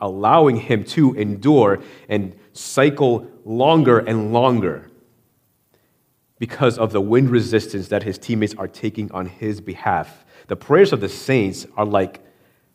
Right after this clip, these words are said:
it's like a cycling team, where the prayers of the saints are taking the wind resistance of the person that they're praying for. It doesn't take away all the resistance, but it takes away some of it so that you can at least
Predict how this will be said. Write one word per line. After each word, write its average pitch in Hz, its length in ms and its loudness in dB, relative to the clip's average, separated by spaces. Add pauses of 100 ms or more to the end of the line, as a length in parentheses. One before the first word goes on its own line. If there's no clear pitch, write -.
(120)
it's - 100 -16
like 120 100 2
a 113 40 0
cycling 127 540 -2
team, 80 400 -14 (1400)
where 104 80 -6
the 98 80 -4
prayers 143 440 2
of 123 60 -4
the 110 80 0
saints 101 600 -2 (220)
are 95 120 -2
taking 143 640 -4
the 101 160 -6
wind 120 460 2
resistance 101 1000 -6 (1160)
of 101 100 -8
the 98 60 -6
person 120 420 -2
that 101 120 -4
they're 92 100 -6
praying 113 380 0
for. 82 440 -10 (920)
It 90 80 -10
doesn't 127 420 0
take - 180 -2
away 117 200 2
all 123 500 4
the 110 220 -6
resistance, 98 680 -4
but 101 120 -8
it 98 80 -12
takes 139 260 -4
away 123 140 2
some 139 220 -2
of 113 100 0
it 101 40 -4
so - 140 -8
that 101 240 -2
you 135 160 2
can 131 360 -2
at 104 200 -2
least 120 540 -4